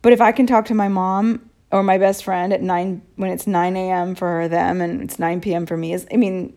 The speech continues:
there's no time difference that makes it impossible, because there's no farther apart than twelve hours, and anyone can,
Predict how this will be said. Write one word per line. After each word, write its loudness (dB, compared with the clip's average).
there's 0
no 4
time -2
difference -6
that -4
makes -6
it -2
impossible, -6
because -4
there's -14
no -4
farther 0
apart -4
than -4
twelve -2
hours, -4
and 0
anyone -2
can, -8